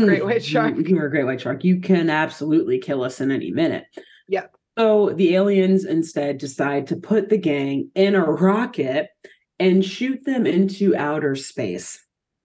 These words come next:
Speaker 2: So
Speaker 1: Okay, cool.
Speaker 2: they load, they load them up into the rocket,
Speaker 1: Okay.
Speaker 2: and they keep them in the cage in the rocket, by the
Speaker 1: Okay,
Speaker 2: way.
Speaker 1: just in case.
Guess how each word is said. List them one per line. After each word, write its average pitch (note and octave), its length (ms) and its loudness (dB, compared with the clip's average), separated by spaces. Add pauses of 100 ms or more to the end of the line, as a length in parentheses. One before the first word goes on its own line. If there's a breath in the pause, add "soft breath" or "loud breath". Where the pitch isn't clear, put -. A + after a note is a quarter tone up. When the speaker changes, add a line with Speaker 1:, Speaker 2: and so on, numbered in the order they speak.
(680)
Speaker 2:
So F#3 480 0
Speaker 1:
Okay, B3+ 280 -4 (260)
cool. A#3+ 480 -2
Speaker 2:
they D#3+ 160 2
load, D#3+ 400 4
they D#3 140 2
load E3+ 520 2
them G3+ 200 2
up G#3 220 -4
into G3 420 0
the A3+ 140 -2
rocket, C#3+ 580 -4 (380)
Speaker 1:
Okay. E3 400 -2
Speaker 2:
and D3 580 -2
they D#3+ 160 2
keep - 240 0
them G3+ 140 6
in G3 160 4
the G#3 80 4
cage E3 480 0
in C#3+ 200 -4
the C#3 120 -2
rocket, D#3 720 -2
by C#3+ 240 0
the D3 140 -6
Speaker 1:
Okay, D#3+ 100 2
Speaker 2:
way. D3 160 0
Speaker 1:
just E3 280 0
in D#3 80 -6
case. - 300 -10